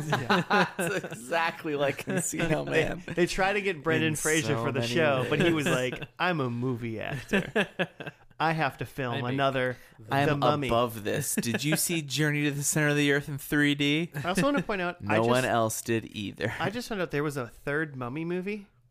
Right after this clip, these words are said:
Speaker 3: Yeah.
Speaker 1: with
Speaker 2: Oh, really?
Speaker 1: Brendan Fraser in it.
Speaker 3: Nah,
Speaker 2: Huh.
Speaker 3: I have no idea. Is it
Speaker 1: Yeah.
Speaker 2: Didn't they
Speaker 3: Scorpion
Speaker 2: just
Speaker 3: King?
Speaker 2: re-, didn't Tom
Speaker 1: No.
Speaker 2: Cruise do a redo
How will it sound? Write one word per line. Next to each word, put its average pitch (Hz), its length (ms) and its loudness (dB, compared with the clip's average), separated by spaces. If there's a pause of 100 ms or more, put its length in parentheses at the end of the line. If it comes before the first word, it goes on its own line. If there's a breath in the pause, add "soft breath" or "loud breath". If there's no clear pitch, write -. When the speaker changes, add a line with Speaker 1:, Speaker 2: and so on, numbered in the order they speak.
(100)
Speaker 3:
Yeah. 135 160 -6 (160)
Speaker 1:
with 143 380 -2
Speaker 2:
Oh, 208 40 -10
really? 185 80 -10
Speaker 1:
Brendan 143 280 -2
Fraser 120 320 -12
in 64 140 -16
it. - 80 -20 (720)
Speaker 3:
Nah, - 120 -18
Speaker 2:
Huh. 196 180 -4 (200)
Speaker 3:
I - 40 -14
have 101 120 -14
no 101 160 -12
idea. 101 300 -12 (140)
Is - 120 -16
it - 20 -8
Speaker 1:
Yeah. 131 180 -4 (120)
Speaker 2:
Didn't 190 200 -4
they 196 80 0
Speaker 3:
Scorpion 190 140 0
Speaker 2:
just 139 120 -4
Speaker 3:
King? 147 120 0
Speaker 2:
re-, - 200 -6
didn't 190 280 -8
Tom 196 140 -2
Speaker 1:
No. 160 180 4
Speaker 2:
Cruise 202 200 -4
do 185 160 -4
a 170 40 -2
redo 180 440 -4